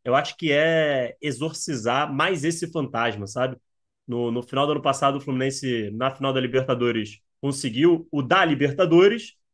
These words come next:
agora é o da L D U, que estava fortemente atrelado, né, ao da Libertadores. É, eu acho que o Fluminense pode, pô, é, expulsar de vez, assim, esses fantasmas da sua história,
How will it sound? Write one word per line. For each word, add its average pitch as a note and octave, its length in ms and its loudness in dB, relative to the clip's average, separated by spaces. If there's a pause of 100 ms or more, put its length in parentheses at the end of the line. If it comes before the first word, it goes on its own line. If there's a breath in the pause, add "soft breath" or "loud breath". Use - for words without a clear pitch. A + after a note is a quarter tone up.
(160)
agora E3 720 4
é E3+ 80 2
o F#3 100 6
da F3+ 240 4
L F#3+ 140 2
D G#3+ 140 6
U, E3+ 300 6 (140)
que D3 100 -6
estava D#3 640 4
fortemente E3+ 680 -2
atrelado, C#3 680 2
né, A#2+ 160 -4 (220)
ao B2 160 2
da A#2+ 140 2
Libertadores. A#2 840 -2 (300)
É, A#2 160 0
eu C#3 100 2
acho D3+ 160 -2
que - 60 -20
o - 40 -20
Fluminense D#3+ 300 -4
pode, D#3+ 260 -2
pô, E3 360 2
é, A2 420 0 (540)
expulsar D#3+ 460 -2
de E3+ 120 -2
vez, C#3 320 2
assim, C3 220 -2
esses C3+ 260 -6
fantasmas C3 680 -2
da C3 120 0
sua C3+ 180 -8
história, C3+ 580 0